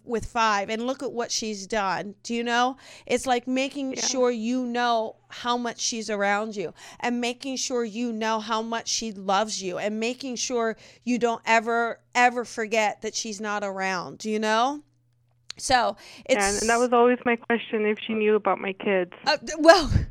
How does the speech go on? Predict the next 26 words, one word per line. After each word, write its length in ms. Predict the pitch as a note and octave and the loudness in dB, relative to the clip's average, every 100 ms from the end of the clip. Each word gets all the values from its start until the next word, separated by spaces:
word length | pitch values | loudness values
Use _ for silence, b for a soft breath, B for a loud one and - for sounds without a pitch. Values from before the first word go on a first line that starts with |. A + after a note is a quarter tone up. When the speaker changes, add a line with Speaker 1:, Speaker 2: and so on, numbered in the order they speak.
| - | -8
Speaker 1:
<laughs> 260 | - - - | -18 -2 8
I 100 | C#4+ | 10
think 260 | - D4+ | 10 8
she 220 | - D4+ | 2 0
does. 380 | B3+ C#4+ E4+ A#3 | 4 8 8 8
Speaker 2:
And 40 | A#3+ | 6
Speaker 1:
If 40 | |
Speaker 2:
she 80 | C4 | 2
Speaker 1:
she 120 | - | 4
Speaker 2:
clearly 500 | D4 C#4+ C#4 C4+ D#4+ | 6 8 6 4 2
does. 480 | D4 G#3+ A3+ - - | 4 4 2 0 2
<laughs> 220 | D4 - | 2 2
Speaker 1:
I 180 | D#4 C#4+ G4+ | 6 8 8
think 180 | G4+ D#4+ | 6 2
it's 160 | C4 | -6
so 320 | - C#4 C4 C4+ | -2 4 4 4
much 360 | C4+ A#3+ - | 0 -2 -6
fun 400 | - A#3+ A#3 G#3 | 0 2 4 2
and 120 | A3 | -2
how 280 | A3+ A#3+ B3 | -4 2 2
wonderful 720 | A#3+ A3 A3+ A3+ G#3+ - F#3 D#3 | 4 0 0 -2 -8 -8 -8 -6
and 280 | A#2 G#3+ A3 | -4 -4 -2
just 300 | A#3 A#3+ B3+ | -4 -4 -8
what 500 | A3 A#3 B3+ C4+ - | -6 2 4 4 2
an 160 | A3 A3 | -4 -4
amazing, 1400 | G#3+ G#3 G#3 A3 A3+ A#3 A#3+ A#3+ A3 G#3+ G#3 G#3 G3+ | -4 -6 -6 -2 -2 0 -2 -2 -2 0 0 -2 -4